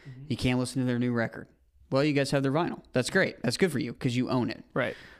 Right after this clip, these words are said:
Speaker 2: Most of the time in the digital realm, all we're really doing is paying for access instead of
Speaker 1: That's a
Speaker 2: actually
Speaker 1: good point.
Speaker 2: owning something,
Speaker 1: Yeah.
Speaker 2: which irks me to no end
Speaker 1: Yeah.
Speaker 2: because these other,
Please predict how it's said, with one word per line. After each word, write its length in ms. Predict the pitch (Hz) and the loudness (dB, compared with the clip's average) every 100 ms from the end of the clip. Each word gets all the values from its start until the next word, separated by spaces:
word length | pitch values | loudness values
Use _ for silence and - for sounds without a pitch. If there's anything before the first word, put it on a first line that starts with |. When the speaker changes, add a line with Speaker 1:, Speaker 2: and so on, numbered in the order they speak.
| - | -4
Speaker 2:
Most 360 | 143 160 269 - | 2 4 4 2
of 80 | 233 | 2
the 80 | |
time 280 | 143 151 147 | 4 4 6
in 80 | 139 | 6
the 100 | 127 | 2
digital 480 | 117 139 202 202 131 | 4 2 4 4 4
realm, 320 | 123 117 113 - | 4 2 2 0
all 320 | 139 180 190 | 2 4 4
we're 160 | 143 | 2
really 440 | 123 123 160 175 135 | 2 2 2 4 4
doing 300 | 123 156 123 | 4 4 4
is 120 | 113 | 0
paying 340 | - 151 151 | 0 2 2
for 200 | 117 - - | 2 -4 0
access 720 | 123 127 - - - - - - | 2 2 0 -6 -8 -8 -8 -6
instead 380 | 117 - 127 | -4 0 0
of 80 | 120 | 2
Speaker 1:
That's 60 | 110 | 0
a 40 | |
Speaker 2:
actually 260 | 110 - 156 | -2 0 2
Speaker 1:
good 60 | |
point. 120 | - 170 | 2 2
Speaker 2:
owning 180 | 107 117 | 0 -4
something, 420 | - - - - | -6 -8 -8 -2
Speaker 1:
Yeah. 140 | 123 127 | 2 2
Speaker 2:
which 220 | 139 - - - - 139 | 2 -4 -12 -20 -4 2
irks 320 | 147 151 - | 2 2 2
me 120 | 151 | 2
to 140 | 139 127 | 2 0
no 280 | 120 123 | 2 2
end 300 | 120 110 107 | 2 2 2
Speaker 1:
Yeah. 120 | 120 117 | 2 2
Speaker 2:
because 200 | 127 110 | 0 0
these 180 | 120 127 | 0 2
other, 360 | 139 127 117 | 4 2 0